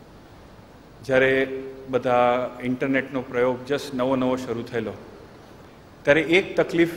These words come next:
જે બધાને રહી કે હું જે માહિતી રાખું છું, હું એક ફોર્મેટમાં મારા કમ્પ્યુટરમાં રાખું છું, બીજો રાખે છે એ બીજા ફોર્મેટમાં રાખે છે. તો આપણે જ્યારે માહિતીની apply કરવી હોય,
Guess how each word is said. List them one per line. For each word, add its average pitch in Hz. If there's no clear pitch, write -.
જે 143
બધાને 131
રહી 123
કે 160
હું 185
જે 185
માહિતી 147
રાખું 117
છું, 107
હું 175
એક 175
ફોર્મેટમાં 147
મારા 135
કમ્પ્યુટરમાં 123
રાખું 101
છું, -
બીજો 156
રાખે 185
છે 175
એ 180
બીજા 165
ફોર્મેટમાં 117
રાખે 104
છે. -
તો 180
આપણે 156
જ્યારે 185
માહિતીની 160
apply 127
કરવી 165
હોય, 156